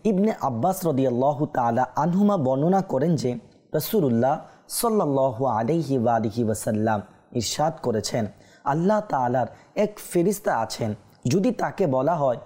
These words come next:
'সাত আসমান, সাত জমিনকে তুমি এক লোকমায় পরিণত করো,' তাহলে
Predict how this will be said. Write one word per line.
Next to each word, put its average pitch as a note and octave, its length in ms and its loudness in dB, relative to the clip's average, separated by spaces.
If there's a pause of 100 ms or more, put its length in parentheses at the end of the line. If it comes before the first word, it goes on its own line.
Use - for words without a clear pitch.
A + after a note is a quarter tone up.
(220)
'সাত C#3+ 460 -4
আসমান, B2 520 0 (280)
সাত G3+ 280 0
জমিনকে C3+ 800 0 (280)
তুমি A#3 180 2
এক F#3+ 360 -2
লোকমায় D#3 520 2 (120)
পরিণত G3 440 0
করো,' B2+ 300 0 (320)
তাহলে A#2 440 0